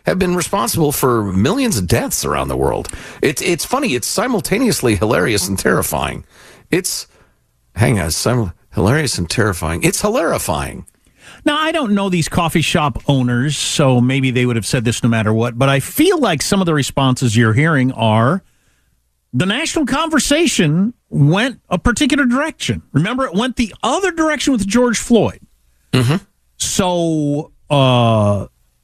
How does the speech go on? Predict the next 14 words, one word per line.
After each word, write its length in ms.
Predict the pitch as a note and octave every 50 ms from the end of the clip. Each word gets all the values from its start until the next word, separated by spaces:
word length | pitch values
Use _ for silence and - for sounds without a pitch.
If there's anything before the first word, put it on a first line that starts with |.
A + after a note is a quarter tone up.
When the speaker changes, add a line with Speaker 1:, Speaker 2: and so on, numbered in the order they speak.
| _ _ _ _ _ _ _ _
Speaker 2:
people, 560 | - A3+ A3+ - B3+ G#3 F3 D#3 D3 D3 C#3+ - _ _ _ -
you 80 | F3 F3
know, 120 | D#3 D3
leapt 420 | D#3 C3+ C3 D3 F3+ F#3+ - - -
the 220 | D#3 D3+ E3+ E3+
other 200 | F3 F3+ F3 F3+
way 260 | E3 F3 A#3 C4+ G3 C3+
in 100 | B3 B2+
terms 260 | - F3 E3+ D3+ C3
of 80 | D#3+ D3
the 80 | C#3+ C3+
defense. 440 | C3 - - A#3+ C4 D#3 A#2+ -
I 120 | D#3 D3+ F3
think 300 | - - A3 A3 G#3+